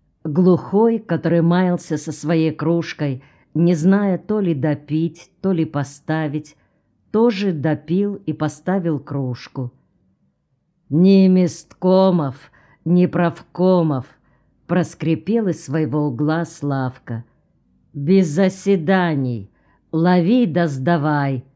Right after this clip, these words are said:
«Свобода и демократия под началом деда», оттаившим баритоном сказал Муханов. «Во!»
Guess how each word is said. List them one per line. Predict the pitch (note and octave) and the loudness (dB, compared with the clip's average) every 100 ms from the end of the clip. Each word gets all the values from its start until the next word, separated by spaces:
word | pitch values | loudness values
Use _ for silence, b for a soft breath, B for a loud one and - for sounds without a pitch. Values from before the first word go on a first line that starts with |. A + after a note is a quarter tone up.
| _ _ _ _ _ _ _ _ _ _ | _ _ _ _ _ _ _ _ _ _
«Свобода | - - D#3 D#3 F3+ C3 F#3 A3 G#3 F#3+ | -18 -10 -2 2 2 2 4 4 4 2
и | - F3+ | 0 0
демократия | D3 F3+ F3 E3 E3+ E3+ F#3 F#3+ E3+ E3 | 2 2 2 0 0 2 2 0 -2 -2
под | D#3+ E3 C3+ | -2 -2 0
началом | E3 D#3 - E3 D#3 D3+ D3 B2 | 0 -2 -2 -2 0 0 -2 -2
деда», | B2 D#3 D3+ B2+ C3 A#2 _ _ _ _ _ - | 0 2 0 -2 -4 -6 _ _ _ _ _ -6
оттаившим | D#3+ C3 - A#3+ A#3+ - - E3+ C3+ | -6 -4 -2 0 0 -4 -2 0 0
баритоном | D#3 C#3+ C#3+ F3 F#3 F3+ | -2 -2 0 0 0 -2
сказал | - - D3+ C#3+ D#3+ D3 | -6 -6 -4 -2 -2 -2
Муханов. | C3+ - C3+ C3 B2 A#2+ _ _ _ _ _ _ _ _ - | -4 -6 -6 -4 -4 -8 _ _ _ _ _ _ _ _ -2
«Во!» | F3 F3+ B3 C#4 A#3+ D#3 | 0 4 4 4 4 0